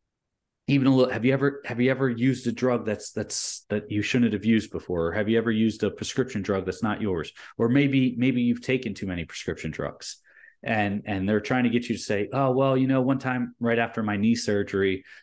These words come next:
I took, uh, an extra pain, uh, pain medication right an hour before I was supposed to," right? No, that's, that's not what they're looking for. That's not what you, that's not the purposes of the background. Like I said earlier, it,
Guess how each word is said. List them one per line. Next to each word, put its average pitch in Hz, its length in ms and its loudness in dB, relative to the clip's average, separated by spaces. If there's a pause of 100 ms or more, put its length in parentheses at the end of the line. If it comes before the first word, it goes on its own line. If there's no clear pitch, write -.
(120)
I 101 160 0
took, - 400 0
uh, 92 480 0 (200)
an 95 160 -4
extra 92 720 -2
pain, 98 480 -4 (220)
uh, 82 280 -4
pain 110 260 -4
medication 87 720 -4
right 95 200 -2 (560)
an 95 100 -4
hour 90 260 -2
before 87 340 -4
I 82 40 -2
was 76 180 -8
supposed - 440 -8
to," - 180 -10 (420)
right? 127 220 -6
No, 135 500 -2
that's, 127 320 -4
that's 123 300 -6
not 143 280 0
what 135 140 0
they're 120 160 2
looking 120 380 0
for. 82 120 -2
That's 90 200 -4
not 131 200 2
what 135 140 -2
you, 113 240 2 (480)
that's 110 180 -4
not 139 360 0 (100)
the 123 80 -8
purposes 107 580 -2 (160)
of 98 160 -4
the 101 100 0
background. 92 500 -4
Like 90 100 -6
I 95 60 -2
said 104 180 -2
earlier, 110 480 0
it, 104 240 -2